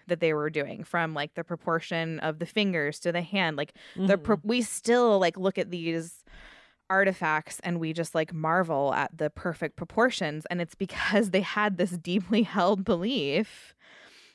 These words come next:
Speaker 1: that ultimate truth is found in math. And since the world is beautiful, beauty must be something that can be mathematically executed.
Speaker 2: Mm-hmm.
Speaker 1: And so then you see, if you wanna, like, fast forward a little bit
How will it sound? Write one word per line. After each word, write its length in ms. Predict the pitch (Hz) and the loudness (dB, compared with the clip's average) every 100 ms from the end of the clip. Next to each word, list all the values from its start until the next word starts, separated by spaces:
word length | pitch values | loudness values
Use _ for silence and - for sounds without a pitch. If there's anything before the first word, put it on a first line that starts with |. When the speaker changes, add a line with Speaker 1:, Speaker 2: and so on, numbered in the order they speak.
| _ | _
Speaker 1:
that 480 | 190 185 175 165 - - | -2 2 4 2 0 0
ultimate 400 | 190 185 202 202 | 2 2 2 0
truth 340 | - 156 156 - | -2 0 0 -2
is 240 | 160 185 - | -2 -2 -2
found 380 | 139 139 160 | -4 -2 -6
in 340 | - 139 143 147 | -6 -6 -4 -2
math. 540 | 185 185 156 - - | 0 0 -2 -8 -10
And 220 | - 175 170 | -2 -2 -2
since 340 | - 170 175 | 0 0 0
the 140 | - | -4
world 360 | 170 160 156 160 | 0 4 4 2
is 240 | - 165 160 | 0 -2 -4
beautiful, 640 | 156 208 196 - 139 139 | -2 2 2 2 2 2
beauty 500 | 156 175 170 185 156 | 0 -2 0 0 -2
must 320 | 156 151 151 | -2 -4 -4
be 100 | - | -6
something 380 | 156 156 147 143 | -8 -6 -8 -8
that 80 | 143 | -10
can 140 | - | -10
be 120 | 151 147 | -10 -8
mathematically 1080 | 151 147 156 170 151 135 131 135 117 120 - _ _ _ _ _ | -2 -2 -2 -6 -4 -4 -6 -8 -6 -8 -10 _ _ _ _ _
executed. 720 | - 190 - 131 - - - - | -8 -6 -6 -8 -8 -8 -8 -8
Speaker 2:
Mm-hmm. 400 | 165 156 143 139 - _ _ _ - | -8 -8 -8 -14 -18 _ _ _ -2
Speaker 1:
And 140 | 208 | -2
so 80 | 202 | 0
then 180 | 190 208 | 2 4
you 140 | 226 | 2
see, 260 | 233 180 160 | 2 -2 -2
if 160 | 156 175 | -2 -4
you 100 | 165 | -4
wanna, 180 | 151 | -2
like, 180 | 143 120 | -4 -6
fast 360 | - 160 165 - | -4 -2 -2 -4
forward 280 | 170 160 156 | -2 0 0
a 40 | |
little 200 | 147 147 | -2 -2
bit 240 | 147 135 | 0 -2